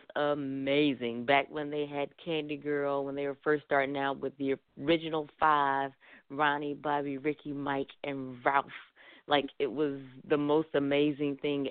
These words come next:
ever. And I would like to say to this day, if, um, New Edition or B B D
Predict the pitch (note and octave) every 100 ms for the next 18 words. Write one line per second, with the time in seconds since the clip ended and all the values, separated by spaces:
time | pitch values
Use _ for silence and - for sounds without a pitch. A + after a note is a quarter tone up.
0 | - C#3 B2+ B2 C3 - - - _ -
1 | D3 C#3 C3+ C3+ - - C#3+ C#3+ C#3+ C#3
2 | C3+ C#3+ C#3 - C#3 C3+ C3+ C3 - -
3 | F3+ D#3 C3+ C3+ C3 D3 C#3+ D3 E3 G3+
4 | - - _ _ - D#3+ D#3 - D#3+ D3+
5 | D3 D3 D3+ D#3 _ _ - - E3 F3+
6 | E3+ F3 - F3 F3 - D#3+ D#3 E3 E3
7 | D#3+ E3 E3 D#3+